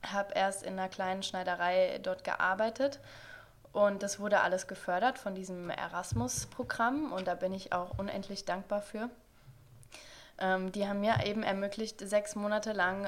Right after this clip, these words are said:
ähm, in Mailand zu arbeiten, ohne dass ich, ähm, <laughs> Hunger leiden musste. <laughs> Ja. Und, ähm, und letztendlich hat sich, ähm,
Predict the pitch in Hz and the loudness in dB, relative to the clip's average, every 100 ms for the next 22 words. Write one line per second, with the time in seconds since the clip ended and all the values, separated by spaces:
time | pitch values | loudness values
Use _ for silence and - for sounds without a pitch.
0 | - 185 180 180 - - 202 185 175 185 | 2 2 2 -2 -4 -4 0 0 2 0
1 | 190 202 - 180 180 180 185 - 180 175 | 0 2 2 4 2 0 -6 -4 -4 -4
2 | 185 - - - 185 175 175 180 - - | -6 -8 -12 -10 -8 -8 -8 -10 -14 -8
3 | 214 202 - 214 202 185 190 196 214 214 | -6 -4 -2 0 2 2 2 0 -4 4
4 | - 311 - - 262 - 415 - 427 - | 8 8 12 12 12 12 12 12 12 10
5 | - - 605 415 - - 208 - - - | 8 10 10 10 6 6 4 2 -4 -6
6 | - 392 349 285 - 233 214 - - - | -4 -2 -2 -4 2 2 2 -2 -12 -12
7 | - 285 233 196 - 233 226 220 220 220 | -10 -10 -12 -4 4 4 4 4 6 6
8 | 214 208 208 - - - - - - - | 6 2 -6 -12 -20 -20 -20 -20 -10 0
9 | 226 226 - 233 240 - 233 269 269 233 | 2 2 6 6 6 2 4 4 4 -2
10 | 233 240 233 - 202 202 196 196 | 0 0 0 6 6 6 4 -2